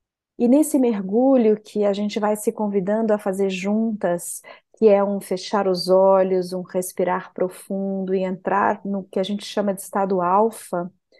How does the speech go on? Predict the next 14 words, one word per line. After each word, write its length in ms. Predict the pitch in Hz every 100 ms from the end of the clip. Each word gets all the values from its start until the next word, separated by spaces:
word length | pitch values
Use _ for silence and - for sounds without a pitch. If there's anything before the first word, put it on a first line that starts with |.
| _ _ _
Pra 100 | -
quem 160 | 202 214
não 80 | 208
conhece, 480 | 208 196 196 196
o 20 | 202
Mindscape 560 | 190 - 202 190 190
é 240 | 170 196 214
uma 160 | 208
das 220 | 185 180
possibilidades 640 | - 185 - 180 175 170 -
pra 160 | - 190
que 140 | -
isso 160 | 185 185
aconteça. 880 | - 175 170 220 226 220 - 156